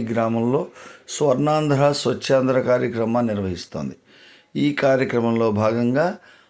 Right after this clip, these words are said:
మన నియోజకవర్గ శాసనసభ్యులు,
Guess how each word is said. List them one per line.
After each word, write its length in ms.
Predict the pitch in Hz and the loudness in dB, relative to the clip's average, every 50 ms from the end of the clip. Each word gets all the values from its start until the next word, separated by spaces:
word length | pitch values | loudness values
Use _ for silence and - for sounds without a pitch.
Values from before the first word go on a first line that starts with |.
| _ _ _ 123 113 113 | _ _ _ -2 0 2
మన 160 | 117 127 139 143 143 151 151 - - - 120 120 | 2 2 2 2 2 0 -2 -6 -6 -2 0 0
నియోజకవర్గ 920 | 123 131 139 143 147 151 147 135 139 135 - 127 127 127 120 117 117 135 135 139 135 110 - - | 2 2 4 4 4 2 2 0 -2 -4 -2 -2 0 0 0 0 0 2 2 2 2 0 -4 -4
శాసనసభ్యులు, 800 | - 98 104 107 110 127 127 120 123 127 117 120 127 123 139 | -2 -2 -2 0 0 -2 -2 -2 -2 -2 0 0 0 0 0